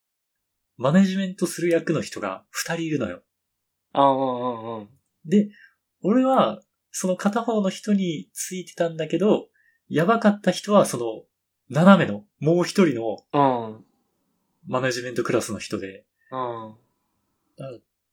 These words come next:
Speaker 1: 直属ではないんだけど、何かことあるごとに話をしに行かないといけない人。
Speaker 2: ああ、うん。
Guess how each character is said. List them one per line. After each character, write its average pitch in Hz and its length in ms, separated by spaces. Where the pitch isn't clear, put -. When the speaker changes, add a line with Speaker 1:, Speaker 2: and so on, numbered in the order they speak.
Speaker 1:
直 208 200
属 285 260
で 294 80
は 165 120
な 135 100
い 139 80
ん 123 40
だ 101 120
け 107 80
ど、 104 340
何 233 320
か - 120
こ - 140
と 254 180
あ 226 40
る 208 80
ご 202 100
と 202 120
に 202 260
話 147 380
を 127 80
し - 160
に 123 100
行 117 80
か 131 80
な 127 80
い 117 80
と 104 80
い 95 80
け 107 100
な 95 100
い 92 40
人。 - 180
Speaker 2:
あ 131 440
あ、 123 40
う 127 60
ん。 120 260